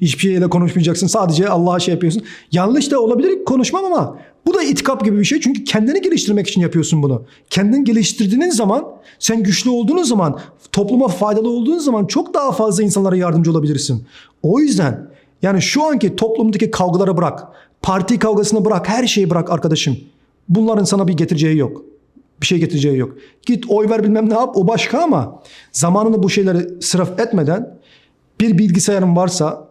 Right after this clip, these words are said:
bir internetin varsa önce İngilizce öğrenmekle başla bu işi.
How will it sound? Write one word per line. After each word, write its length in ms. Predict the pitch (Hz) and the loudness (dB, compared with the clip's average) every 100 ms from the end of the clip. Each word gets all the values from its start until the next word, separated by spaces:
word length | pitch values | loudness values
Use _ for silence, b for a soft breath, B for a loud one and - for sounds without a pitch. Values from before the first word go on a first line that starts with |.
| _ | _
bir 280 | 160 208 233 | 2 2 2
internetin 600 | 208 202 202 196 196 175 | 0 0 0 0 0 2
varsa 580 | 185 185 - 165 196 b b b _ | 2 0 0 -2 -4 b b b _
önce 400 | 220 233 202 180 | 0 2 2 0
İngilizce 380 | 185 196 196 165 | 2 2 2 2
öğrenmekle 500 | 170 160 156 151 127 | 2 2 0 -2 0
başla 400 | 147 - 156 135 | 0 0 -2 0
bu 60 | 127 | -2
işi. 280 | - 127 | -4 -6